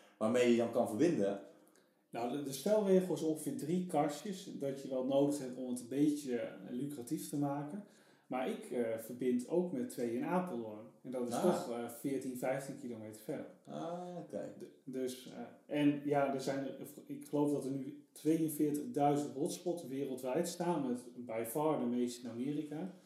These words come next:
Speaker 2: Maar ook best wel veel in Nederland inmiddels.
Speaker 1: Mhm.
Speaker 2: En er zijn er, geloof ik, eh, zonder overdrijven, meer dan vierhonderdduizend in bestelling nu.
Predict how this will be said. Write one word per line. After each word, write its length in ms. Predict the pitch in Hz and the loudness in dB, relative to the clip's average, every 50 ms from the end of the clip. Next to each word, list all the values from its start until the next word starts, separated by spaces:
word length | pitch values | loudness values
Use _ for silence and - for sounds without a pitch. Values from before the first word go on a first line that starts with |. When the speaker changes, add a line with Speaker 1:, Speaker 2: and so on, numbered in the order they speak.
| - - - _ _ _ _ _ _ | -20 -20 -20 _ _ _ _ _ _
Speaker 2:
Maar 140 | - 127 127 | -4 0 2
ook 160 | 180 196 175 | 4 6 6
best 160 | 156 143 147 | 4 4 4
wel 80 | 147 - | 0 -4
veel 140 | - 131 123 | -4 -2 -2
in 100 | 120 120 | 0 2
Nederland 340 | 120 - - - 170 - | 6 6 6 6 4 2
inmiddels. 640 | 180 170 170 175 175 170 180 220 240 - - - - - | 0 0 0 2 2 2 2 0 -2 -4 -8 -12 -10 -8
Speaker 1:
Mhm. 280 | 120 120 120 139 175 214 - - - - - - _ _ | -6 -4 -4 -2 -4 -4 -4 -6 -12 -20 -20 -20 _ _
Speaker 2:
En 160 | - 139 123 | -4 -2 0
er 60 | 123 | 0
zijn 260 | 120 - 117 123 123 123 | 0 2 2 2 2 2
er, 60 | 120 - - - | 0 -2 -4 -4
geloof 300 | 123 113 107 - - - | -4 -4 -4 -4 -6 -8
ik, 160 | 120 120 - | -8 -8 -8
eh, 60 | 120 120 120 120 117 | -10 -10 -8 -10 -10
zonder 480 | 117 - - 127 123 123 123 120 117 117 | -10 -8 -4 -2 0 2 2 2 0 0
overdrijven, 760 | 107 120 120 117 - - - 127 120 120 117 113 - 120 117 | -2 -2 -2 -4 -6 -8 -6 -4 -2 -2 -2 -4 -6 -6 -2
meer 140 | 120 127 127 | -2 0 0
dan 160 | 123 117 - | 0 -2 -4
vierhonderdduizend 1000 | - - 185 180 170 147 139 135 131 127 120 127 131 127 127 123 117 - 120 - | -4 -2 2 4 4 4 4 2 0 0 0 0 2 2 2 0 0 -4 -6 -4
in 100 | 127 120 117 | -4 -4 -4
bestelling 560 | - - - - 170 165 139 131 120 110 110 | -4 -6 -2 0 0 0 0 0 -4 -4 -6
nu. 200 | 113 - - | -8 -10 -12